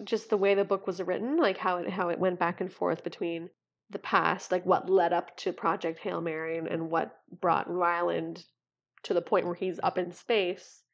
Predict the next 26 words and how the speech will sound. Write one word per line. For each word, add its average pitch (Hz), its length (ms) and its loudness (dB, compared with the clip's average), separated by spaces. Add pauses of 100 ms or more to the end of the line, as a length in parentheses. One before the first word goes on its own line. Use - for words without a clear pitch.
(120)
And 190 120 4
I, 196 180 2
I - 20 4
like 196 200 2
how 202 160 2
you 185 160 0
kind 175 220 -6
of, 170 180 -8
you 180 140 -8
discover 170 500 -4
it 160 160 -2 (320)
as 170 240 -2
he's 175 260 -8
remembering 175 920 -4
his 196 160 -6
past. 175 480 -4
I 175 40 0
f-, - 220 -10
like, 196 160 0
whenever 220 300 6
it 214 240 4
flipped 208 340 0
back 190 360 -2
to 190 100 -10
the 185 80 -4
past, 190 480 -6